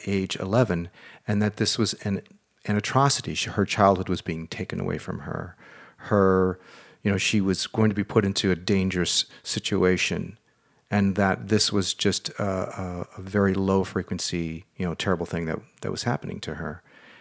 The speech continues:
And then it said at the bottom of the post on Facebook that she eventually died.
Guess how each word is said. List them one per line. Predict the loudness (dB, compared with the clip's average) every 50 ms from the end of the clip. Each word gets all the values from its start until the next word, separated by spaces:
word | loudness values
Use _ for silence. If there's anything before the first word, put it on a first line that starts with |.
| -20 _ _ 2
And | 4 8 10
then | 10 10
it | 10 8
said | 8 10 10
at | 8 8
the | 8
bottom | 10 10 12 12 10 8
of |
the | 6 2
post | 0 2 6 6 6 6 6 2 0
on | 0 0
Facebook | 2 0 0 0 -2 -6 -2 2
that | 4 6 6 4 2 -2 -12 _
she | -6 -4 0 2 2 2 2
eventually | 2 0 -2 -2 -2 -4 -4
died. | -2 0 0 2 2 0 -2 -8 -10 -12